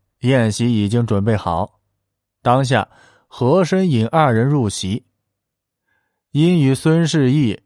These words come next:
只是初初交心，并不提及李世尧，只是增加亲近，让孙世义回京时多来拜访，一时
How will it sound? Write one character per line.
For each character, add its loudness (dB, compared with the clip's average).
只 -6
是 -2
初 -2
初 -2
交 0
心， -4
并 2
不 0
提 -2
及 -2
李 -2
世 -4
尧， -4
只 0
是 0
增 0
加 2
亲 -2
近， -4
让 2
孙 0
世 0
义 2
回 0
京 0
时 -2
多 2
来 2
拜 2
访， -4
一 2
时 -2